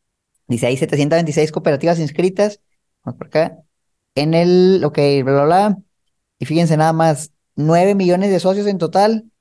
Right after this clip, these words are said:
activos totales. Esto está junio dos mil veintidós, entonces no está tan antiguo. Doscientos veintisiete mil millones en activos entre todas las socaps. Las ciento cincuenta y cinco autorizadas, que se parece a lo que estamos viendo ahorita,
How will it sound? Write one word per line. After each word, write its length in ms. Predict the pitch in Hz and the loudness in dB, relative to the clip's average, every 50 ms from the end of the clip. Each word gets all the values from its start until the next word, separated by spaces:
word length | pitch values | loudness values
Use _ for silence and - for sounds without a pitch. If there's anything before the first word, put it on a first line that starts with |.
| _ _ | _ _
activos 400 | - 135 - - 165 165 185 185 | -14 -14 -6 -2 0 0 0 0
totales. 480 | 180 175 143 - 170 175 190 202 190 180 | 0 -4 -2 -2 -2 0 0 -2 -4 -4
Esto 140 | 175 170 180 | -8 -10 -10
está 220 | 175 - 185 185 | -4 -2 -2 -2
junio 280 | 175 185 190 196 196 196 | 0 0 0 0 0 -2
dos 100 | 185 170 | -2 -2
mil 160 | 170 170 180 | -2 -2 -2
veintidós, 420 | 190 196 190 190 175 175 196 208 | -2 -4 -2 -2 0 0 0 0
entonces 200 | 202 180 180 175 | -2 -4 -4 -4
no 60 | 185 180 | -4 -4
está 100 | 185 180 | -2 -2
tan 140 | 196 190 | 0 0
antiguo. 440 | 180 165 165 202 208 214 208 220 214 - _ _ _ _ _ _ _ _ _ _ _ - | 0 0 0 0 0 0 0 -2 -4 -8 _ _ _ _ _ _ _ _ _ _ _ -8
Doscientos 640 | 113 117 120 117 - 143 147 156 156 151 170 165 | -4 -4 -4 -2 -2 -2 0 0 0 0 0 0
veintisiete 800 | 165 165 165 151 156 135 135 - 156 156 156 156 180 170 170 - - _ | 0 0 -2 -2 -4 -6 -2 0 -2 -2 0 -2 -4 -4 -4 -8 -10 _
mil 600 | - 135 139 151 160 180 202 220 226 214 226 226 _ _ _ _ | -2 0 2 2 2 2 2 2 0 -2 -4 -8 _ _ _ _
millones 580 | - 139 135 139 135 190 190 202 262 202 - - - _ _ _ _ _ | -6 -4 -2 -2 -2 -2 -2 -2 -2 -2 -4 -10 -16 _ _ _ _ _
en 120 | - 123 | -4 -2
activos 520 | 117 113 113 - 113 147 147 151 147 131 135 | -2 -4 -6 -4 -2 0 2 2 0 0 -2
entre 220 | 127 123 - 123 | -4 -4 -4 -6
todas 240 | 120 - 139 156 160 | -4 -2 0 0 2
las 140 | 170 160 160 | 0 -2 -2
socaps. 440 | - 120 - - 127 123 - - _ _ _ _ _ _ _ | -6 -6 -2 -2 -2 -2 -4 -8 _ _ _ _ _ _ _
Las 120 | - 120 113 | -8 -4 -2
ciento 180 | 139 139 147 | -2 -2 -2
cincuenta 340 | 156 175 165 165 160 143 139 | -2 -2 -2 -2 0 0 -2
y 40 | 135 | -2
cinco 220 | 131 151 160 165 | -2 -4 -2 -2
autorizadas, 560 | 170 170 165 170 147 139 139 190 220 233 202 - | -2 0 0 -2 -2 0 0 0 0 -2 -2 -4
que 100 | - 160 | -6 -8
se 80 | 165 | -4
parece 220 | 151 156 151 175 185 | -4 -2 0 0 0
a 20 | |
lo 100 | 185 175 | 0 0
que 60 | 151 147 | -2 -2
estamos 220 | 139 170 170 170 | -2 -2 -2 0
viendo 220 | 165 170 175 180 | -2 -2 0 0
ahorita, 380 | 185 190 196 220 208 - 226 | 0 0 0 -2 -4 -4 -6